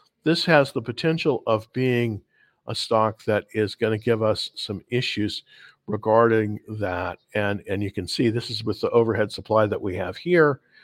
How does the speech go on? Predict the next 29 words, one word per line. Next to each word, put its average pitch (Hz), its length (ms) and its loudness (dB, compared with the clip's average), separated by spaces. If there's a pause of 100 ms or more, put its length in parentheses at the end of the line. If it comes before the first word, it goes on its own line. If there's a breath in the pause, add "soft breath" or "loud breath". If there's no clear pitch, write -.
(260 soft breath)
You 107 80 -6
know, 95 40 -4
a 104 60 -6
lot 139 240 6
of 151 80 8
overhead 135 380 2
supply, 113 500 4 (480 soft breath)
and 107 220 0
it 104 160 -8
did 170 200 4
pull 170 200 0
back 139 300 4 (380)
down 127 200 2
to 156 80 0
one 156 180 2
hundred. 131 400 0
It 101 100 -6
looks 113 220 -6
like 151 160 -2
it's - 140 -8
bouncing. 123 540 -2 (400 soft breath)
Fifty-four 151 480 0
relative 147 360 2
strength, 127 380 -4
that's 110 240 -2
a 113 40 -12
very 120 320 2
good 156 220 0
number, 135 460 2